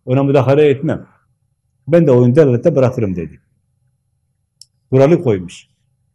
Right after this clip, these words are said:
Yoksa Allah keyfine göre hareket eder değil. Dilediğine şöyle yapar, dilediğine böyle yapar değil. Kural koymuş. Ona kendisi de "Ben uyuyorum." demiş.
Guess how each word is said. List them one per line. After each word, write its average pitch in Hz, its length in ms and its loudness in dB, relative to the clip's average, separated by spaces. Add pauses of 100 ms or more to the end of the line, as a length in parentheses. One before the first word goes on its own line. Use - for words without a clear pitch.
(1500)
Yoksa 156 280 2
Allah 131 280 -2
keyfine 151 380 2
göre 143 200 0
hareket 131 420 -2
eder 135 300 -4
değil. 113 220 -4 (580)
Dilediğine 139 480 2
şöyle 139 240 0
yapar, 143 320 0
dilediğine 139 420 0
böyle 135 180 2
yapar 131 360 -2
değil. 117 160 -4 (200)
Kural 180 320 2
koymuş. 92 460 -8 (1120)
Ona 170 240 0
kendisi 165 440 0
de 175 340 0
"Ben 156 100 2
uyuyorum." 139 500 2
demiş. 87 400 -10